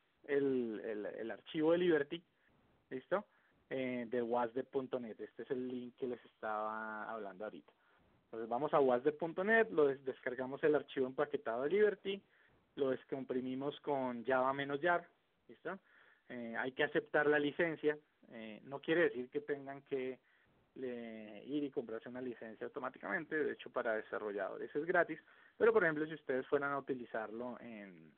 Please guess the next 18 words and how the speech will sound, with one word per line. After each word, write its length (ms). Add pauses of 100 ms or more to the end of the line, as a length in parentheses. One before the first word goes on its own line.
en 180
producción, 720 (460)
sí 100
obviamente 360
habría 540
que, 520 (220)
eh, 460
hacer 300
el, 340
el 80
upgrade, 560 (200)
la, 280
la 120
actualización 760
de, 300
de 120
la 80
licencia. 400